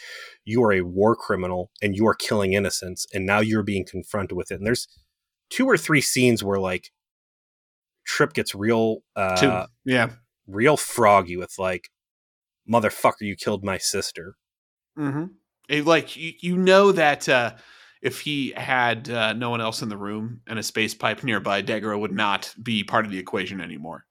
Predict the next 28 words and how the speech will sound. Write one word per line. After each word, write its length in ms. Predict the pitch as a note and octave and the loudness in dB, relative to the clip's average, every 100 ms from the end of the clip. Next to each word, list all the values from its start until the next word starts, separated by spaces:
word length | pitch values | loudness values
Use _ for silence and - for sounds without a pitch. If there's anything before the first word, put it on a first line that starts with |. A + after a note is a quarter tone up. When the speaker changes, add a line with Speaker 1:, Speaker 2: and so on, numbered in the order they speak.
| - | -2
Speaker 2:
Like, 220 | C3 A2+ | 0 0
especially 420 | - D3 C3+ C3+ | 2 2 2 -2
in 80 | B2+ | -4
the 60 | A2+ | -6
first 340 | - G#2 - | -4 -6 -6
one. 200 | G2 - _ _ _ _ _ _ _ _ | -12 -14 _ _ _ _ _ _ _ _
The 80 | E3 | -6
second 340 | - C#4 D#4 D4 | 2 2 4 4
one, 140 | A#3 | 6
I 100 | F#3 | 4
think 180 | - G3+ | 2 0
he 80 | F3+ | 2
gets 220 | F3+ - | 0 0
more 400 | C3 B2+ C3+ D3+ | -4 0 4 4
pissed 440 | D3+ C#3 B2+ - | 2 -2 -2 -2
off 280 | A2 A2 B2 | -2 0 0
just 240 | - C3 - | -2 -8 -8
because 580 | B2 C3 B2 A2+ - - _ _ _ - | -8 -4 -4 -4 -10 -14 _ _ _ -6
the 100 | D#3+ | -2
dialogue 540 | D#3 D3+ D#3+ D3+ C#3+ | 4 6 6 6 4
in 100 | B2+ | 2
that 180 | B2 A2+ | -4 -4
one 160 | A2+ A2 | -6 -8
is 140 | G#2 | -10
just 320 | - - _ | -12 -14 _
picture 280 | - A2 G#2+ | -12 -10 -12
perfect. 460 | G2 F#3+ A#2+ A2 - | -12 -12 -10 -12 -10
But 160 | G2 | -14